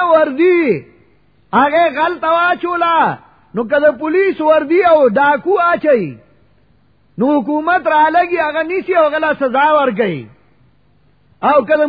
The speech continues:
ملا وردي ډاکو اچوي، نو هغه ته غږ نه کېږي. دا په دې ملک کې ظلم نه دی، زه به تپوس نه کوم. دا زما فرض دی چې زه به یې تپوس کوم. نو په دې ملک کې دا یو ظلم نه و شروع. امیانو مال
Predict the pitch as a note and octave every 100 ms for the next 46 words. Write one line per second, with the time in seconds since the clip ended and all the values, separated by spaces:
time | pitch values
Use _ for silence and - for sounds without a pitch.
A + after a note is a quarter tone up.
0 | D4 D4+ E4+ F4+ E4 D4+ E4 E4 D4+ D4+
1 | B3+ F4 E4+ - E4+ C#4+ C#4+ C#4+ D4+ D4
2 | D4+ C#4+ E4 D4+ F4+ E4+ E4+ B3+ - -
3 | F3+ C#4 G3+ G3+ A#3+ D4+ F4 E4+ D4+ A3+
4 | D#4+ D#4+ E4+ F4+ E4 C#4 D4+ D4+ D4 C4
5 | D#4 E4 E4+ F#4 F#4+ F4 F#4 _ _ _
6 | _ _ _ _ D#3 A#3+ D4 A3 C#4 D#4
7 | D#4+ - D4+ G#4 F#4+ F#4+ E4+ C#4+ D4 D4
8 | B3 D4+ G#3+ B3 - A3 E3+ B2 _ _
9 | _ _ _ _ _ _ _ _ _ _
10 | - C4 D4+ D4+ D#4 D#4 F4+ G4+ D#4+ D#4
11 | D4+ D#4+ E4 A3+ D4 E4 D#4+ F4+ G4 C4
12 | D#4 B3 F#3+ B2+ - _ _ _ _ _
13 | _ _ _ - C4 C#4+ D#4+ F#4+ F#4 F4
14 | D4+ D#4+ E4+